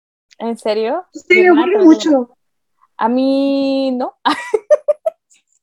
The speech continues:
Speaker 1: A mí me divirtieron más las células. Yo creo que me identifiqué. O sea, es que yo, yo me vi ahí adulta y dije, "Soy un des-,
Speaker 2: <laughs>
Speaker 1: o
Speaker 2: Soy
Speaker 1: sea,
Speaker 2: la Yumi. <laughs>
Speaker 1: soy la Yumi". <laughs> Ay, Yumi, ¿cómo estás?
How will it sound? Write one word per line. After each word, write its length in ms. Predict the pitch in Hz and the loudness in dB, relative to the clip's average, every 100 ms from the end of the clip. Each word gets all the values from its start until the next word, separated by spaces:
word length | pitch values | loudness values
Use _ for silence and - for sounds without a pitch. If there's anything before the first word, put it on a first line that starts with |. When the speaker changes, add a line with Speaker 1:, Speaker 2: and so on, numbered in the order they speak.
| - - - - - | -18 -18 -20 -8 -2
Speaker 1:
A 60 | 349 | 0
mí 40 | |
me 120 | 403 | 2
divirtieron 500 | 440 311 311 359 349 | 2 0 -2 -4 -4
más 120 | 330 | -4
las 120 | 339 359 | 0 2
células. 400 | 320 311 311 - | 2 2 -2 -4
Yo 180 | 233 330 | -12 -6
creo 120 | 480 | -4
que 100 | 453 | -4
me 160 | 262 202 | -4 -4
identifiqué. 640 | 196 220 214 - 208 175 | -6 -10 -12 -4 -2 -2
O 60 | 220 | -4
sea, 100 | 262 | -6
es 60 | |
que 140 | - 285 | -6 -6
yo, 260 | 320 254 | -6 -6
yo 100 | 311 | -8
me 140 | 320 349 | -8 -6
vi 140 | 311 | -4
ahí 220 | 294 285 | -2 -2
adulta 500 | 277 262 262 294 339 | -4 -4 -4 -2 -2
y 80 | 294 | -4
dije, 640 | 220 233 247 220 202 185 | -8 -8 -6 -6 -8 -10
"Soy 400 | 214 _ _ 269 | -16 _ _ -8
un 360 | 349 311 254 220 _ | -6 -10 -12 -14 _
des-, 220 | 180 - - | -20 -6 -4
Speaker 2:
<laughs> 140 | 302 _ _ - - - - | -4 _ _ -20 -20 -20 -14
Speaker 1:
o 40 | - | 0
Speaker 2:
Soy 140 | 285 | 2
Speaker 1:
sea, 40 | 311 | 4
Speaker 2:
la 80 | |
Yumi. 380 | 285 294 285 254 _ | 4 6 6 4 _
<laughs> 40 | |
Speaker 1:
soy 600 | 349 359 285 359 359 349 | 4 4 2 -4 -2 0
la 160 | 403 294 | 2 2
Yumi". 100 | 294 | 2
<laughs> 840 | 466 494 480 466 480 508 453 453 _ _ _ _ _ _ _ - | 0 0 2 0 2 0 -2 -10 _ _ _ _ _ _ _ -10
Ay, 240 | - - - _ | -8 -8 -12 _
Yumi, 200 | 359 381 | -12 -8
¿cómo 140 | 359 359 | -4 -4
estás? 280 | 370 330 | -2 -8